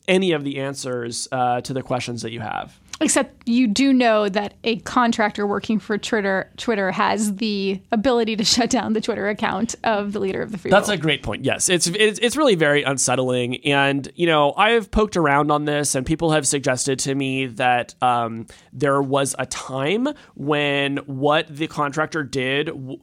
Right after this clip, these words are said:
Speaker 1: it would have sort of been escalated to a supervisor for approval, essentially. That seems not to have happened in this case. Um, is it that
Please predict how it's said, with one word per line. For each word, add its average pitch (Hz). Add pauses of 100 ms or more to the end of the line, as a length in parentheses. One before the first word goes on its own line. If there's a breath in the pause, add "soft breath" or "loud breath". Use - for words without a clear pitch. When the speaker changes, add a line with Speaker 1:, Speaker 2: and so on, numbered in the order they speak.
Speaker 1:
it 156
would 151
have 170
sort 160
of 143
been 139
escalated 147
to 151
a 139
supervisor 143
for 139
approval, 127
essentially. 233 (300 loud breath)
That -
seems 165
not 160
to 165
have 147
happened 147
in 139
this 131
case. 226 (260 loud breath)
Um, 143 (240)
is 147
it 151
that 139